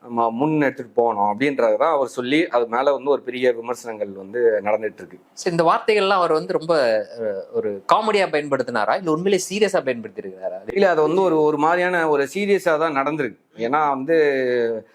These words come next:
Speaker 1: அஹ், கே-, கேக்குறவங்க கேள்வி வந்து, வ-, ம-, "எங்களுக்கு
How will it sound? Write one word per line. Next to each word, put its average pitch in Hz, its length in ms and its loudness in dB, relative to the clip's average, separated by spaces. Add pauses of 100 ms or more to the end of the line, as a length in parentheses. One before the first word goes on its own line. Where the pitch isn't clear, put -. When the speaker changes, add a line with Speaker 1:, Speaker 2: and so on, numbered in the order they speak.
(320)
Speaker 1:
அஹ், 110 220 2
கே-, 113 180 0
கேக்குறவங்க 170 480 2
கேள்வி 190 440 0
வந்து, 170 680 2
வ-, 151 40 2
ம-, 135 260 0
"எங்களுக்கு 135 540 0